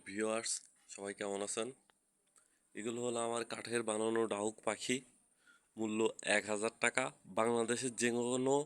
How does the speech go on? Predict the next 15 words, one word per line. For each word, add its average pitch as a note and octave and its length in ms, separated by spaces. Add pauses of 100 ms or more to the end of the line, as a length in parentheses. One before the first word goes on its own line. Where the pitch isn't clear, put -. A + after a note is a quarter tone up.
(460)
প্রান্তে, B2 540 (480)
জেলা A#2 300 (200)
এবং A#2+ 140 (240)
উপজেলাতে A#2+ 680 (680)
এই A#2+ 60 (100)
পাখিগুলো C#3 540 (160)
আমি B2 200 (1800)
কুরিয়ার C#3+ 420
সার্ভিসের C3 520
মাধ্যমে C3 340 (100)
পাঠিয়ে - 800 (140)
থাকি। G2+ 340 (2250)
মূল্য B2 240 (280)
এক A#2+ 140
হাজার A#2+ 200